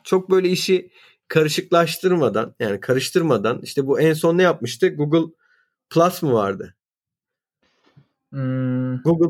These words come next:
Speaker 1: Plus vardı.
Speaker 2: Evet.
Speaker 1: Google, Google Plus hani sosyal medya olarak çıkmıştı. O yani hani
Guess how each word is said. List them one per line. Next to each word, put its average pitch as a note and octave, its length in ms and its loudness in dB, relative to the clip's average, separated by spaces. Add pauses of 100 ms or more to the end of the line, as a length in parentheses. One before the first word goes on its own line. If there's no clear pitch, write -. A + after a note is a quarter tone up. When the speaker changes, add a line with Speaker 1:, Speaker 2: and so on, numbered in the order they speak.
Speaker 1:
Plus F3+ 340 0
vardı. C3 480 2
Speaker 2:
Evet. A#2+ 120 0
Speaker 1:
Google, F3+ 360 0
Google F#3 280 2 (100)
Plus F3+ 320 0
hani D#3+ 220 2
sosyal E3 380 2
medya D#3+ 320 2
olarak A2+ 420 0
çıkmıştı. - 720 -6 (320)
O G#3+ 360 2
yani G3+ 380 2
hani G3+ 320 2